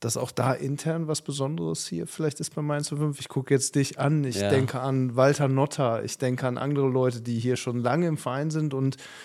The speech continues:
Speaker 1: ja, ich sag mal so in der zweiten Reihe oder, oder die, die wir nicht so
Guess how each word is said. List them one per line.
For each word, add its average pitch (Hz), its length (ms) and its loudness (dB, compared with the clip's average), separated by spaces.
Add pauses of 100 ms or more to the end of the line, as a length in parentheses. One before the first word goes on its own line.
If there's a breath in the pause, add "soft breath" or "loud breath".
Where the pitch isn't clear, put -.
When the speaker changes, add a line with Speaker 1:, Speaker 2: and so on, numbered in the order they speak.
(140 loud breath)
Speaker 1:
ja, 143 320 8
ich 107 100 -2
sag 131 160 -2
mal 127 120 -2
so 127 100 -2
in 131 60 0
der 131 140 0
zweiten 139 320 0
Reihe 156 380 2
oder, 139 260 0
oder 123 180 -2
die, 131 320 -2
die 127 240 -4
wir 131 140 4
nicht 127 180 -2
so 127 380 -2